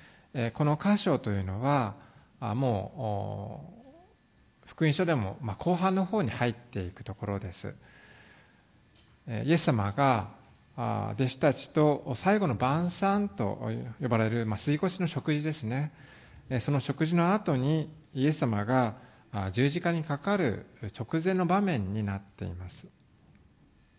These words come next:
イエス様は弟子たちに最後の、まあ、重要なメッセージを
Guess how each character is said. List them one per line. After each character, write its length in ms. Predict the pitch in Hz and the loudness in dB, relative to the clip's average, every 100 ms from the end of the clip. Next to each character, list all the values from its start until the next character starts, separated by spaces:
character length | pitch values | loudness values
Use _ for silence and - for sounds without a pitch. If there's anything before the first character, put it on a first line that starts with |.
| - _ - - - - - - - - _ - | -20 _ -20 -20 -20 -20 -20 -20 -20 -20 _ 4
イ 60 | 117 | 4
エ 20 | |
ス 80 | 170 | 6
様 120 | 120 | 4
は 40 | |
弟 120 | 110 127 | 4 2
子 40 | |
た 120 | 175 | 2
ち 140 | 165 120 | 0 0
に 260 | 131 123 | 0 0
最 380 | 120 - 170 185 | -4 -2 4 6
後 140 | 139 113 | 6 2
の、 400 | 127 135 104 - | 2 2 0 -2
ま 100 | 104 | -4
あ、 20 | |
重 180 | 98 127 | 0 2
要 120 | 165 | 2
な 80 | 175 | 2
メ 120 | 180 | 0
ッ 40 | 214 | 0
セ 260 | - 147 | 0 0
ー 20 | 101 | 0
ジ 160 | 104 | 0
を 400 | 123 107 120 95 | 2 2 0 -6